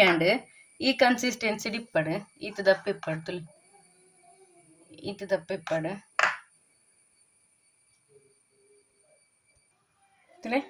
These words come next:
ಮುಲ್ಪ ಒಂಜಿ ಟೇಬಲ್ ಸ್ಪೂನ್ ಸಕ್ಕರೆಗ್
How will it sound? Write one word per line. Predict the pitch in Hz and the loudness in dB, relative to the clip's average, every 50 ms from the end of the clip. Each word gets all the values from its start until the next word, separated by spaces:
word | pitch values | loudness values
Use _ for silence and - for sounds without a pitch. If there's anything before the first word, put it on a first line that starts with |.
| - - | -8 -8
ಮುಲ್ಪ | 214 208 208 - 208 208 240 311 - - - _ _ _ _ | -8 -8 0 6 6 8 8 6 2 -4 -16 _ _ _ _
ಒಂಜಿ | - 202 214 226 254 240 | -4 -2 -2 -2 -2 0
ಟೇಬಲ್ | - 330 311 285 294 - 196 - | 0 2 4 6 6 6 6 4
ಸ್ಪೂನ್ | - - - 190 190 175 196 220 285 - - - - - - - - - - - - | -4 -6 -4 -4 -2 -2 -2 -2 -2 -4 -8 -10 -10 -10 -12 -16 -20 -20 -12 -4 0
ಸಕ್ಕರೆಗ್ | 208 208 208 - 220 214 190 175 160 156 156 | 0 0 2 6 6 6 8 6 4 -2 -2